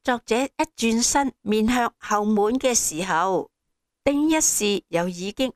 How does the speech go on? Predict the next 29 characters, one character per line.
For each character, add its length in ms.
企 320
咗 200
響 200
後 320
門 380
啦。 580
佢 140
哋 340
就 140
係 220
咁 160
樣 260
反 400
覆 200
來 260
回 220
七 200
八 200
次。 280
點 220
解 220
呢 160
個 180
丁 300
一 120
士 380
咁 380
快 220
就 300